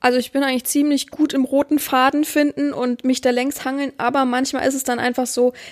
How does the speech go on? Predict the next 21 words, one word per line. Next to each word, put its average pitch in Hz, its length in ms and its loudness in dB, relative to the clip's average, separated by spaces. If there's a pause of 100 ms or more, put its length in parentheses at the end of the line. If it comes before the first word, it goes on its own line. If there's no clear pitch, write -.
dass 240 180 0
wenn's 240 220 0
ein 240 80 -2
Riesenthema 247 640 2
ist 262 140 -4
und 247 60 -2
es 233 120 -4
sind 285 240 -2 (560)
sozusagen 254 880 2
drei 247 240 2
Begriffe 269 460 0
in 240 120 -2
einem, 277 560 0 (440)
da 247 160 2
wird's 277 240 2
halt 254 220 0
ziemlich 294 380 4
schwierig 277 340 0
für 269 100 0
mich. 262 280 0
Und 247 240 -2